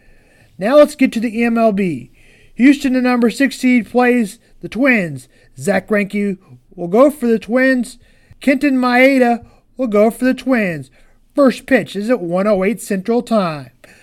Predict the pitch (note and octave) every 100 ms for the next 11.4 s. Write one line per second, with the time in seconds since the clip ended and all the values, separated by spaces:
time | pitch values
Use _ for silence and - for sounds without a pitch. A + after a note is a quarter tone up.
0 | _ - D#3 A3 D4 C#4+ B3+ A#3+ - B3+
1 | B3+ B3 A3+ C#4 B3+ E3 B2 - _ _
2 | _ _ - - - - - - D4+ G#3
3 | G#3 - A#3 B3+ D4 D4+ G#3 F3 F#3 G#3
4 | _ C#3 G#3+ A#3 A3 G#3+ C#4 C4 B3+ A3
5 | E3+ - E3+ C3+ - - - - - -
6 | - - - - - - A3+ - - F#3
7 | E3+ A#3 D4 D4 - _ _ - F#3+ G#3
8 | B3+ C#4 G#3+ A3+ - - G#3 G#3+ F3+ G3+
9 | - C4+ C4 B3 B3 F#3 C3+ C3+ - -
10 | - - - C4 A#3 - C4+ A#3 - G#3
11 | B3 B3 F3+